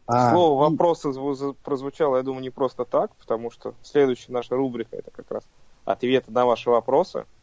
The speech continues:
Speaker 2: На этой неделе количество вопросов было в, в первую очередь в нашей группе в Телеграме очень большое, но кроме количества я хочу отметить качество вопросов.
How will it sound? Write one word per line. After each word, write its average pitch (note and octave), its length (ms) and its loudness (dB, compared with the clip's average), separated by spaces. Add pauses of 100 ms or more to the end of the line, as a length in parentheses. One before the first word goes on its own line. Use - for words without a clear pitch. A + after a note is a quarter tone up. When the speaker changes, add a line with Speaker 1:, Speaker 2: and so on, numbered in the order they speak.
(160)
Speaker 2:
На C3+ 380 4
этой C#3+ 240 2
неделе B2 380 -4
количество B2 540 -4
вопросов A#2+ 560 -2
было A2+ 480 -2 (100)
в, A2+ 500 2
в - 140 -20
первую A#2+ 260 2
очередь A2 320 -8
в - 40 -12
нашей A#2+ 300 -10
группе A2+ 220 -16
в - 80 -20
Телеграме A#2+ 640 0 (440)
очень B2 280 0
большое, D#3 580 4
но A#2+ 260 -6 (100)
кроме D3+ 240 2
количества C3+ 500 0
я A#2+ 100 2
хочу B2 260 -2
отметить A#2+ 380 -6
качество A#2 480 0
вопросов. G#2+ 540 -2